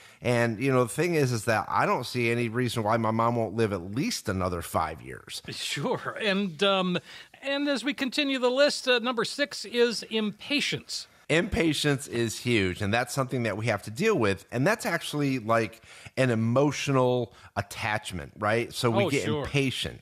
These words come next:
Speaker 1: right? Yeah. So, I mean, it's just, it, that's got dire consequences. It's just like procrastination also has dire consequences. Patience in financial markets is, is measured in years and sometimes decades, but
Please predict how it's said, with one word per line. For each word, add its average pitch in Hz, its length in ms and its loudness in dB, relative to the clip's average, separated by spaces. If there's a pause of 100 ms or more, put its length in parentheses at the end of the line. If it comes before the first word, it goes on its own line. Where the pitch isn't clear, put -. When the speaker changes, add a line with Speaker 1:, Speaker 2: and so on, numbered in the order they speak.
Speaker 1:
right? 113 320 2
Yeah. 123 280 -2 (360)
So, 143 400 4
I 147 80 -2
mean, 143 220 0
it's 135 180 -4
just, - 320 -4
it, 143 220 2
that's 143 240 0
got 160 240 -2
dire 131 300 2
consequences. 110 920 -4
It's - 180 -6
just 156 220 0
like 139 200 2
procrastination 135 1080 -2 (260)
also 139 380 2
has 120 340 0
dire 110 320 0
consequences. 101 920 -4 (140)
Patience 202 480 0
in 135 140 0
financial 123 460 0
markets 107 500 0
is, 101 260 -4
is 98 220 -4
measured 110 380 2
in 90 160 -4
years 113 420 0
and 90 100 -4
sometimes 95 480 -2
decades, 82 600 -4
but 107 320 0